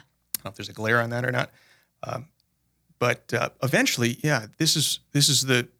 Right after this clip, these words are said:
the direction that I wanna really focus on primarily. But combining aspects of everything, the looseness of the watercolor, the symbolism of the iconography,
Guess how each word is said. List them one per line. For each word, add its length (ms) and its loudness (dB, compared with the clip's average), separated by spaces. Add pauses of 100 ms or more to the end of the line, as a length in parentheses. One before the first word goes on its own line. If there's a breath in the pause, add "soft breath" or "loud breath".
(140)
the 120 -2
direction 380 2
that 100 -2
I 20 -8
wanna 200 -4
really 180 -2
focus 400 -2
on 100 -4
primarily. 360 2 (260 loud breath)
But 160 4
combining 480 6
aspects 360 2
of 80 -4
everything, 380 0
the 80 2
looseness 400 4
of 80 0
the 60 -2
watercolor, 580 2 (320 soft breath)
the 120 -4
symbolism 480 2
of 80 0
the 140 0
iconography, 640 0